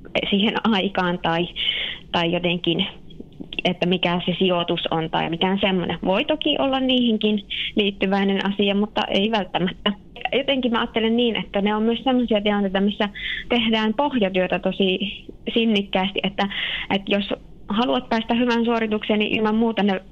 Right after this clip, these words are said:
pitäisi olla ne perusasiat sitten kunnossa siellä, että on ensinnäkin pystynyt harjoittelemaan sut säännöllisesti, että ei ole ollut pitkiä taukoja siellä tai jotenkin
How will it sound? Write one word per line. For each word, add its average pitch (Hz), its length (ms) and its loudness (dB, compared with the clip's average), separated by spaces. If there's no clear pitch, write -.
pitäisi 202 280 0
olla 202 140 2
ne 208 100 2
perusasiat 208 640 0
sitten 196 260 0
kunnossa 202 440 0
siellä, 175 280 2
että - 180 -2
on 175 180 0
ensinnäkin 185 460 0
pystynyt 185 380 0
harjoittelemaan 220 800 0
sut 202 240 -2
säännöllisesti, 196 600 2
että - 220 -4
ei 180 160 2
ole - 100 -2
ollut 180 240 -2
pitkiä 180 480 0
taukoja 185 560 2
siellä 170 220 0
tai 165 140 -2
jotenkin 175 460 0